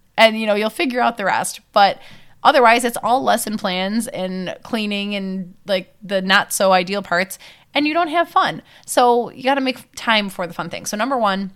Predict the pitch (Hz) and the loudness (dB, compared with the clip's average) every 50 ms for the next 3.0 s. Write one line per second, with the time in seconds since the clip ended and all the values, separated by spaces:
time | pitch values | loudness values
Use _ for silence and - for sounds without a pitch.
0 | - - - - 185 - 202 190 185 147 156 - 160 190 208 196 208 - - 285 | -18 -14 -10 -8 -8 -6 -4 -2 0 0 0 -2 -6 -8 -8 -8 -8 -8 -6 -4
1 | 247 214 - - - 190 - 196 202 196 - 196 185 180 170 - - - - _ | -4 -4 -4 -4 -6 -6 -6 -8 -8 -6 -4 -4 -2 -2 -4 -6 -10 -18 -20 _
2 | _ _ _ _ - 214 214 202 196 214 233 233 233 220 202 196 214 202 196 190 | _ _ _ _ -8 -6 -6 -6 -6 -6 -8 -8 -6 -6 -6 -6 -8 -8 -10 -12